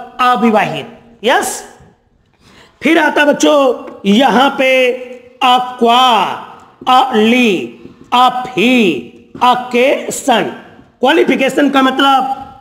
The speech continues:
योग्यता, अर्थात एजुकेशनल क्वालिफिकेशन, यानी शैक्षिक योग्यता। अब ब्लैकबोर्ड पे ध्यान दो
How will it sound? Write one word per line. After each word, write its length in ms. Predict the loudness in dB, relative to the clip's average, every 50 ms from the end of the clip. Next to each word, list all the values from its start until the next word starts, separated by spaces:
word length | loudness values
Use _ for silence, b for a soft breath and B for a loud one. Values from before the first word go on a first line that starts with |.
| -4 0
योग्यता, 920 | 2 4 4 2 2 0 -2 0 2 0 0 0 -2 -6 -10 -16 -16 -6 -2
अर्थात 480 | -2 0 0 0 0 0 2 2 0 -2 -4 -12 -14 -16 -20 -20 -20 -20 -20 -18 -8 -4
एजुकेशनल 600 | -2 0 0 0 2 0 -2 -2 0 0 0 0
क्वालिफिकेशन, 880 | 0 0 0 0 0 0 -2 -2 -2 0 0 0 0 0 -4 -4 -4 -8 -16 -20 B B B B B -2
यानी 200 | 0 2 2 0
शैक्षिक 600 | 2 0 0 0 0 -4 -4 -4 -2 -2 -2 0 0 2 2 2 2 0 -6 -8 -8 -2 0
योग्यता। 580 | 2 4 4 4 2 0 0 2 2 2 2 2 0 -2 -8 -12 -16 -20 -14 -4 0
अब 120 | 0 0 0
ब्लैकबोर्ड 440 | 0 0 0 0 2 0 0 0 0
पे 120 | 0 0
ध्यान 240 | 0 0 0 0 0
दो 400 | 2 2 2 0 -2 -6 -16